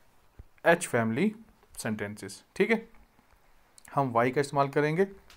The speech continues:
why, साथ में हम लगाएंगे हेल्पिंग वर्ब will, why will he have been going to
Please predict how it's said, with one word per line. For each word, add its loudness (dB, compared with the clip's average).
why, 2
साथ 6
में 0
हम 0
लगाएंगे 0
हेल्पिंग -2
वर्ब 2
will, 2
why -2
will -2
he -2
have 0
been -4
going -2
to -4